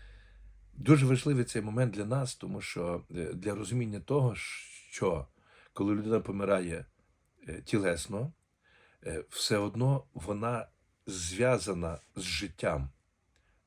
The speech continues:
І тому ми віримо в воскресіння померлих. Ми, згідно з святого передання, віримо в те, що три дні душа перебуває біля тіла. Оці три, дев'ять, сорок днів, так?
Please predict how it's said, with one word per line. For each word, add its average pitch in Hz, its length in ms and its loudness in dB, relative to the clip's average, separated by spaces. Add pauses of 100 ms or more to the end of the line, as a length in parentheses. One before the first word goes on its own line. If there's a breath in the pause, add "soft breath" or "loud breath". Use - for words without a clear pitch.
І - 60 -4
тому 104 240 -2
ми 104 140 2
віримо 104 280 0
в 95 40 -4
воскресіння 92 540 -6
померлих. 78 680 -8 (460 soft breath)
Ми, 101 360 2 (420 soft breath)
згідно 95 500 -2
з - 80 -6
святого 98 340 -2
передання, 98 520 4
віримо 90 340 -2
в 78 60 -10
те, 90 120 0
що 85 160 -8
три 98 220 -4
дні 92 220 -4
душа - 280 -2
перебуває 87 440 -4
біля 76 240 -4
тіла. 92 480 -4 (560 loud breath)
Оці - 280 -8
три, 117 360 6
дев'ять, 98 380 0
сорок 113 340 0
днів, 92 200 -6
так? 107 240 -2